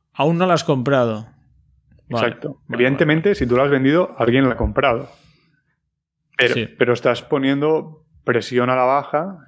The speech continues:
Speaker 2: en esa acción porque estás queriendo vender, ¿no? Algún precio siempre,
Speaker 1: Vale,
Speaker 2: o
Speaker 1: vale.
Speaker 2: casi siempre habrá alguien que
Speaker 1: Si
Speaker 2: lo
Speaker 1: hay
Speaker 2: compre.
Speaker 1: mucha gente que quiere vender,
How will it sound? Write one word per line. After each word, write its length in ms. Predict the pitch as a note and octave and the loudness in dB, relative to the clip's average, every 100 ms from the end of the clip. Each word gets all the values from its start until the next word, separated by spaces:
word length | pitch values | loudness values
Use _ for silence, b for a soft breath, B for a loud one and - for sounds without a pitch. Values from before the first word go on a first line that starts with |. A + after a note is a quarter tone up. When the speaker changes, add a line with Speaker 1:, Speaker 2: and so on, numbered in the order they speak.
| _ | _
Speaker 2:
en 140 | A#2+ A#2 | -12 -6
esa 120 | A#2 | -6
acción 280 | - C#3+ B2+ | -2 0 0
porque 520 | A2+ A2 G#2+ G#2+ B2+ | -2 -2 -4 -4 -6
estás 240 | B2 - A#2 | -6 -6 -6
queriendo 360 | - A#2+ A#2+ A#2 | 0 2 4 4
vender, 420 | A#2 C3 A2 A2 | 4 2 2 -2
¿no? 160 | F#3 - _ b b b _ _ _ | -10 -12 _ b b b _ _ _
Algún 180 | G#2 A2+ | -6 0
precio 260 | A#2+ A2+ C#3 | 0 2 0
siempre, 360 | C3 A#2 A2+ | -2 -2 -2
Speaker 1:
Vale, 280 | A2+ A2+ G#2+ | -2 -2 -2
Speaker 2:
o 40 | |
Speaker 1:
vale. 120 | A2 A2 | -4 -4
Speaker 2:
casi 120 | A2 | -6
siempre 240 | A2+ A#2 | -4 0
habrá 160 | A#2 A2+ | 2 0
alguien 180 | A2+ A#2 | 0 -6
que 80 | |
Speaker 1:
Si 120 | A2+ C3 | -4 0
Speaker 2:
lo 20 | |
Speaker 1:
hay 60 | B2+ | 0
Speaker 2:
compre. 120 | D3 | 0
Speaker 1:
mucha 180 | D3 C#3+ | -2 -2
gente 280 | C#3+ C#3+ | 0 0
que 100 | C#3 | -2
quiere 220 | C3+ C#3 C#3 | 0 0 0
vender, 600 | C#3 C#3 D#3+ F#3 C#4+ | 0 -2 0 -2 -4